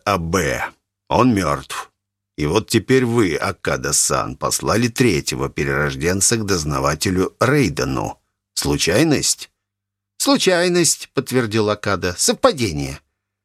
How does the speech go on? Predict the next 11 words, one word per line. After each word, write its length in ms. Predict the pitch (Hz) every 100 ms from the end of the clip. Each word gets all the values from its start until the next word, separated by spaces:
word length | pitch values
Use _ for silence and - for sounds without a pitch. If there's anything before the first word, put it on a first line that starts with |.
| _ _ -
«Случайностей 1080 | - 240 - 208 208 214 214 185 - 202 202
не 200 | 202 202
бывает», 800 | 175 214 185 160 156 156 147 113
возразил 600 | 117 104 110 104 110 -
архивариус. 840 | 110 - 104 98 101 95 95 - _ _ _ _ _
«Совпадения — 1400 | - 170 180 - 170 165 151 254 247 214 180 147 135 - -
знаки, 580 | 151 190 175 180 -
которые 540 | 156 170 156 175 180 175
нам 280 | 165 175 147
посылает 800 | 147 - 143 156 185 151 - _ _ _ _
судьба. 760 | - 277 240 247 226 175 107 -